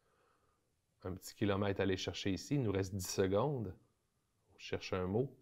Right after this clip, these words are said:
qui est capable de lier contre et saumon. Parfait, on va passer tout de suite à la question deux. Encore une fois, pour vingt secondes, à partir de maintenant, on cherche le mot qui lie sauce Alfredo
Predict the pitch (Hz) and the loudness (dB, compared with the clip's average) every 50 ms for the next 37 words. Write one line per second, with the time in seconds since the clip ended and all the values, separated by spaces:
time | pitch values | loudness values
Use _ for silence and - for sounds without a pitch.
0 | - _ 101 - - 95 92 98 98 98 98 92 90 90 95 101 107 104 - - | -10 _ -6 -2 -2 0 2 0 0 2 0 0 0 0 0 0 0 0 -2 -8
1 | _ - 120 113 123 135 135 123 - - - 123 - - _ _ _ _ _ _ | _ -2 0 0 0 -2 -4 -6 -6 -6 -6 -6 -6 -10 _ _ _ _ _ _
2 | - 117 - - - - - - - 135 123 101 - - - _ _ _ _ _ | -6 -6 -6 -6 -10 -10 -10 -4 -2 -2 -2 -2 -4 -8 -14 _ _ _ _ _
3 | _ _ _ _ _ _ _ _ _ _ _ _ _ _ _ _ _ _ _ _ | _ _ _ _ _ _ _ _ _ _ _ _ _ _ _ _ _ _ _ _
4 | _ _ _ _ _ _ _ _ _ _ _ _ _ _ _ _ _ _ _ _ | _ _ _ _ _ _ _ _ _ _ _ _ _ _ _ _ _ _ _ _
5 | _ _ _ _ _ _ _ _ _ _ _ _ _ _ _ _ _ _ _ _ | _ _ _ _ _ _ _ _ _ _ _ _ _ _ _ _ _ _ _ _
6 | _ _ _ _ _ _ _ _ _ _ _ _ _ _ - _ _ _ _ _ | _ _ _ _ _ _ _ _ _ _ _ _ _ _ -20 _ _ _ _ _
7 | - - - - - _ _ _ - 98 - - - 139 135 113 95 - 101 98 | -20 -20 -20 -20 -20 _ _ _ 4 4 4 4 2 4 6 6 6 6 4 4
8 | - - 107 - 110 - - 127 - 117 110 110 98 - 104 - - 107 101 101 | 4 0 4 4 2 2 2 4 6 8 8 8 8 6 4 6 6 6 8 8
9 | 113 151 156 120 104 - 120 110 117 107 107 - 135 127 127 - 110 101 101 95 | 8 8 8 8 8 8 8 8 10 8 8 8 6 6 10 10 10 10 10 8
10 | 107 107 104 101 - 104 95 107 123 139 123 104 - - 92 - - 113 107 104 | 8 8 6 6 6 4 6 6 4 6 4 4 2 2 0 2 4 4 8 10
11 | 107 104 101 104 101 98 113 123 120 - 101 107 120 160 170 - - - - - | 10 8 10 8 6 6 8 6 6 4 2 2 2 2 2 0 -10 -18 -20 -20
12 | - - - 98 92 - - 107 - - 104 101 113 123 120 - 104 101 117 - | -16 -2 -2 0 0 2 0 0 2 4 4 4 4 2 4 4 4 4 4 0
13 | - - - - - 131 151 151 - - 139 123 - - 123 120 117 110 123 147 | 0 -4 -4 2 6 6 6 6 6 4 4 4 6 4 6 6 8 6 4 4
14 | 151 - | 4 0